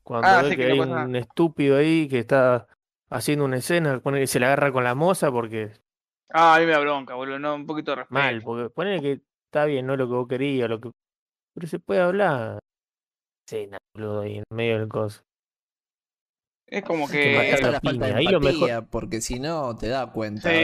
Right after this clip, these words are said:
Speaker 2: Sí,
Speaker 3: ¿verdad?
Speaker 2: boludo.
Speaker 3: Si, si ya arrancan
Speaker 1: No,
Speaker 3: tratándote
Speaker 1: eso
Speaker 3: mal,
Speaker 1: porque es un
Speaker 3: es bu-,
Speaker 1: cornudo
Speaker 3: bueno.
Speaker 1: consciente, es un cornudo y se la agarra con el pobre li-, tipo, tipa que está laburando ahí, no tiene nada que ver.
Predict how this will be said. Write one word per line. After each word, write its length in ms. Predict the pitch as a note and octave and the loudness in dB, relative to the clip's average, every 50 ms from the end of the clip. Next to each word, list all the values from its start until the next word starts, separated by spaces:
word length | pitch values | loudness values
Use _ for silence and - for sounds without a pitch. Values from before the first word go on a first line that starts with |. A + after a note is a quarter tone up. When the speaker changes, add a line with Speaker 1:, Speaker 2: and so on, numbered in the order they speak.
| E3 D#3+ | 4 2
Speaker 2:
Sí, 60 | D3+ | 2
Speaker 3:
¿verdad? 240 | C3+ B2 A#2 A#2+ C3+ | 0 0 -2 -2 -4
Speaker 2:
boludo. 0 | |
Speaker 3:
Si, 260 | - - F#3 F#3 F#3+ | -2 -2 -2 -2 -4
si 360 | - - A3+ G#3 G#3 G#3 G3+ | -4 -6 -6 -6 -6 -6 -6
ya 120 | G3+ - E4+ | -4 -4 -4
arrancan 320 | D#4+ C#4+ C4 A3 G3+ F#3 F3+ | -4 -4 -6 -6 -6 -4 0
Speaker 1:
No, 0 | |
Speaker 3:
tratándote 500 | F#3+ D3+ B2+ A#2 A2+ A2+ A#2+ D#3 A#3 C4 | 2 2 2 4 2 2 2 2 2 2
Speaker 1:
eso 180 | - - F3 | 4 4 4
Speaker 3:
mal, 20 | D3+ | 4
Speaker 1:
porque 220 | D3+ D3+ D3 E3+ F3 | 4 4 4 4 4
es 60 | E3+ | 4
un 380 | E3 E3 D#3+ D#3+ D#3+ D#3 D#3 F3+ | 4 4 4 2 2 2 2 2
Speaker 3:
es 60 | F3+ | 4
bu-, 160 | E3+ E3+ E3+ | 4 4 4
Speaker 1:
cornudo 60 | F3+ | 4
Speaker 3:
bueno. 400 | G3 A3 A#3 A#3 A3+ A3 G#3+ G3 | 4 4 4 6 6 6 6 6
Speaker 1:
consciente, 920 | F3 G3 G3+ G#3 G3+ - B3 B3 A#3 A3 G#3+ G3+ - A3+ A3+ A#3 A#3 A3+ D4+ | 6 4 2 2 0 0 2 4 4 4 2 2 2 4 4 4 2 0 -6
es 180 | - D3+ D3+ E3+ | -4 -2 0 0
un 220 | F3+ F3+ F3+ F3 | 0 -2 -2 -4
cornudo 540 | D#3+ F3+ F3 F3 F3 G3 G#3 G#3 G#3 A3 A3+ | 0 0 0 0 0 0 0 0 2 2 0
y 40 | G#3+ | 0
se 140 | - - D#3+ | 0 0 0
la 100 | C3+ C#3 | 2 4
agarra 300 | C#3+ D3+ D3+ D3+ D3 C#3 | 4 4 4 4 4 2
con 200 | C3 C#3 C#3 C#3 | 2 0 -4 -4
el 100 | C#3 C3+ | -4 -8
pobre 360 | C3 _ - E3 E3 D#3+ E3 | -8 _ 0 0 2 2 0
li-, 220 | E3+ E3+ D#3+ C#3 C#3 | 0 -2 -2 -4 -6
tipo, 420 | _ - F3+ E3+ D3 D3 C3+ C3 | _ -4 -4 -4 -2 -2 -4 -2
tipa 260 | C#3+ E3+ D#3 D#3 B2+ | -2 -2 -2 -2 -2
que 80 | B2 C3 | -2 -2
está 180 | - - D#3 D3 | -4 -2 0 2
laburando 440 | D3+ D3+ D#3 D#3 D#3 D#3 D#3 D#3+ | 2 2 2 2 0 0 0 0
ahí, 120 | E3 E3 D3 | 0 0 0
no 120 | C3 C3 | -2 -2
tiene 240 | B2 C#3 C#3+ D3 D3+ | -2 -2 -2 -2 0
nada 160 | D#3 D#3+ D#3+ | -2 -2 0
que 100 | D#3 F3 | 0 2
ver. 320 | F3 E3+ E3 E3+ G3 - | 2 2 2 0 -2 -6